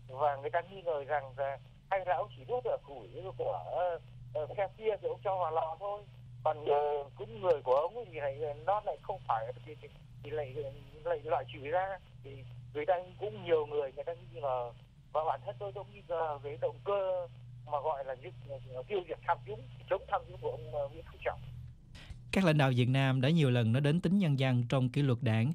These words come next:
Speaker 2: mà theo đó, cấp dưới đề nghị lên cấp trên xem xét xử lý kỷ luật theo thẩm quyền, kết hợp chặt chẽ giữa xây và chống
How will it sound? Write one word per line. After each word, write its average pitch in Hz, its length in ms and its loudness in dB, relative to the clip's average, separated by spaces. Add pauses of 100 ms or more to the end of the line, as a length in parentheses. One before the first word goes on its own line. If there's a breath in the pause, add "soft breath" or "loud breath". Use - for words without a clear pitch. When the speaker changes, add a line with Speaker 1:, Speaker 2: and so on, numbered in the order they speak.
(340 loud breath)
Speaker 2:
mà 127 240 8
theo 156 180 4
đó, 151 360 4
cấp 196 180 4
dưới 170 200 6
đề 131 160 6
nghị 113 200 6
lên 127 200 4
cấp - 200 0
trên 131 260 6
xem 131 200 2
xét 180 200 0
xử 127 160 4
lý 147 240 4
kỷ 147 160 0
luật 143 200 6 (120)
theo 135 240 4
thẩm 123 200 4
quyền, 120 280 6 (260 loud breath)
kết 190 180 6
hợp 123 180 2
chặt 123 200 4
chẽ 117 380 4
giữa 131 160 6
xây 131 380 4
và 110 120 4
chống 143 340 4